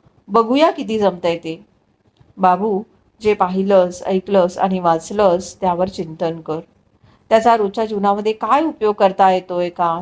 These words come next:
ते पहा आणि शक्य झाले तर वाचलेलं मुलांना सांग.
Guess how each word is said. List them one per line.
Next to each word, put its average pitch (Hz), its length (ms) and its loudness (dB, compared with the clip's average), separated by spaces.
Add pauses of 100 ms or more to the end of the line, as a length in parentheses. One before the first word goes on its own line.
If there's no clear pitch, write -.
(120)
ते 247 80 -2
पहा - 340 -2 (460)
आणि 180 140 -4
शक्य 208 360 -6
झाले 185 440 -2 (500)
तर 220 120 2
वाचलेलं 190 540 0
मुलांना 180 480 -4
सांग. 165 380 -8